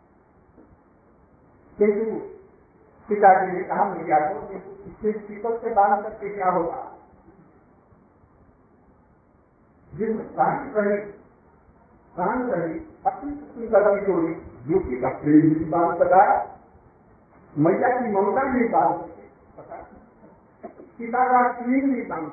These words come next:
सका, ये विराट वैभव भी इनको बांध नहीं सका, तभी इस, ये लड़की है।"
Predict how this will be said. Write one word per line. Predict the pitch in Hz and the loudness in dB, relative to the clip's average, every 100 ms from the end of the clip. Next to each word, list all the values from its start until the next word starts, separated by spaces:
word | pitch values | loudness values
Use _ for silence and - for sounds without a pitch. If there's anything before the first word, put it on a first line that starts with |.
| 165 | -6
सका, | 156 185 - - - _ _ _ _ _ _ - - - 180 | 2 2 2 -4 -18 _ _ _ _ _ _ -20 -20 -14 -4
ये | 202 | -4
विराट | 196 220 240 247 202 | 2 4 4 2 2
वैभव | 208 214 254 | 0 2 -2
भी | 269 | -2
इनको | 254 - 226 | -4 -4 -2
बांध | 202 202 196 | 0 -2 -4
नहीं | 170 | -10
सका, | - 165 165 185 | -8 -8 -4 -4
तभी | - - - - 233 - - | -6 -2 -2 -2 -10 -12 -10
इस, | - - - 165 | -10 -12 -20 -4
ये | 170 165 | 0 0
लड़की | 160 - 123 | -2 -6 -12
है।" | 127 139 | -16 -18